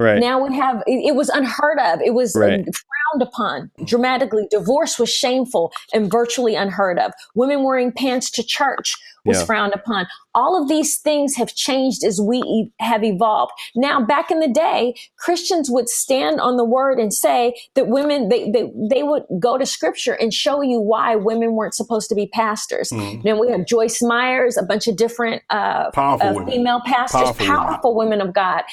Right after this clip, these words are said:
Speaker 2: And so I do wonder
Speaker 1: Mm-hmm.
Speaker 2: in our Christianity, if there's a bit of hypocrisy. Are
Speaker 1: Yes.
Speaker 2: we going to now evolve twenty years from now and say, "Well, it's okay to bake a cake for a same-sex mar-,"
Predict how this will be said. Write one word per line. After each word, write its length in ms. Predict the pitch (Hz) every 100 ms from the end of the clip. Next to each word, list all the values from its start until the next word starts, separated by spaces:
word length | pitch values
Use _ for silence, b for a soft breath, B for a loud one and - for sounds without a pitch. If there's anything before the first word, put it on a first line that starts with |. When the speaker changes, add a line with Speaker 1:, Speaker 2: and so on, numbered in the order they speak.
| B B -
Speaker 2:
And 100 | 262
so 520 | - 302 285 285 262 -
I 120 | 240
do 280 | 208 277 330
wonder 720 | 277 247 262 269 180 165 - -
Speaker 1:
Mm-hmm. 300 | 117 104 104 _ _ _ -
Speaker 2:
in 60 |
our 300 | 226 233 - -
Christianity, 1000 | - 277 - - 240 247 262 226 202 208 - b -
if 120 | 220
there's 240 | 240 240 226
a 60 |
bit 200 | 180 226
of 100 | 233
hypocrisy. 920 | 220 220 214 226 226 226 - - 185 _ B
Are 80 | -
Speaker 1:
Yes. 160 | 214 156
Speaker 2:
we 60 |
going 140 | 254 262
to 140 | 240
now 220 | 226 240
evolve 520 | 240 240 185 208 226 240 -
twenty 280 | 254 226
years 240 | 208 214 240
from 160 | 262
now 280 | 247 247 262 262 B B
and 120 | 214
say, 340 | 214 247 226 240 b -
"Well, 260 | 302 294
it's 140 | 277 320
okay 340 | 277 277 262
to 80 | 247
bake 220 | 208 233 233
a 100 | 220
cake 340 | - 226 202 -
for 220 | 233 214
a 100 | -
same-sex 640 | 208 - 208 208 - 190 -
mar-," 100 | 214